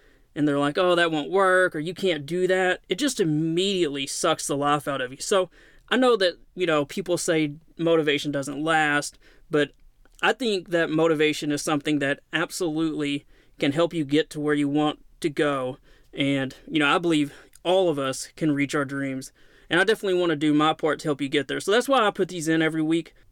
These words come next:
It's my hope that they really help you. You know, people say motivation doesn't last. Well, neither does bathing, and that's why we recommend it daily. And that's what the great Zig Ziglar said, so that's why I try to put these in every week. So I really hope you get something, uh, from them.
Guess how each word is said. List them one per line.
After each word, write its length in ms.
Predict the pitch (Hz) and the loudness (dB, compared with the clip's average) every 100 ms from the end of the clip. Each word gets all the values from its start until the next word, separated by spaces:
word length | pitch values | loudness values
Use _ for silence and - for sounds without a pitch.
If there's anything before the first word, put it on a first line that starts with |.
| _ _ - - - | _ _ -20 -20 -14
It's 160 | 143 | -4
my 160 | 170 170 | 0 2
hope 240 | 180 175 | 2 0
that 140 | - 131 | -2 0
they 100 | 139 | 0
really 260 | 151 143 | 2 0
help 240 | 139 170 165 | 0 0 0
you. 200 | 165 156 - _ - _ - - | -2 -2 -10 _ -20 _ -18 -4
You 100 | 147 | 0
know, 120 | 135 | 0
people 280 | 170 156 151 | -2 -2 -2
say 240 | - 147 | 2 2
motivation 520 | 147 147 151 151 147 | 4 2 2 0 0
doesn't 260 | 147 143 139 | -2 0 0
last. 420 | 151 151 147 - | 2 2 -2 -2
Well, 280 | 160 147 139 - | 0 0 -2 -2
neither 260 | 160 180 | 2 2
does 220 | 156 160 | 2 -2
bathing, 440 | 139 143 139 139 139 | 0 0 2 0 -2
and 160 | 131 - | -4 -4
that's 220 | 151 151 - | -2 -2 0
why 160 | 143 | 0
we 120 | 143 | 0
recommend 460 | 139 143 135 139 135 | 0 -2 0 -2 -4
it 120 | 127 | -4
daily. 400 | 131 127 120 120 - - | -4 -4 -6 -14 -20 -10
And 120 | 139 | -2
that's 160 | 170 190 | -2 0
what 140 | 180 | -2
the 80 | 151 | -2
great 260 | 147 156 135 | 0 0 0
Zig 200 | 147 139 | -4 -2
Ziglar 400 | 143 143 151 139 | -2 0 -2 -2
said, 280 | 143 139 | -2 -2
so 260 | 127 139 127 - - - | -2 -4 -6 -10 -20 -6
that's 180 | 226 | -2
why 120 | 247 208 | 0 0
I 40 | |
try 160 | 208 185 | 0 -2
to 60 | |
put 160 | - 170 | -2 -2
these 180 | 170 151 | -2 0
in 160 | 151 | 0
every 160 | 135 131 | 0 -4
week. 200 | 127 123 | -6 -6
So 120 | 156 | -4
I 40 | |
really 220 | 156 175 147 | 2 2 2
hope 200 | 143 135 | 0 -2
you 60 | |
get 160 | 135 139 | -6 -4
something, 340 | 143 135 127 - - | -6 -6 -10 -14 -8
uh, 140 | 127 | -8
from 280 | 127 160 143 | -4 -4 -4
them. 240 | 127 135 | -6 -8